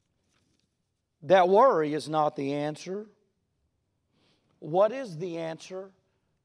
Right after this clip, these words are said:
in those times that we can't do anything about what we've got going on?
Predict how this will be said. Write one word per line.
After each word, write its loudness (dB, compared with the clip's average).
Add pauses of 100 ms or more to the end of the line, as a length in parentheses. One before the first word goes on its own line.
(120)
in -8
those -4
times -8 (840)
that -4
we -6
can't -12
do -6
anything -12 (1300)
about 4
what 0
we've -2
got 2
going 0
on? -4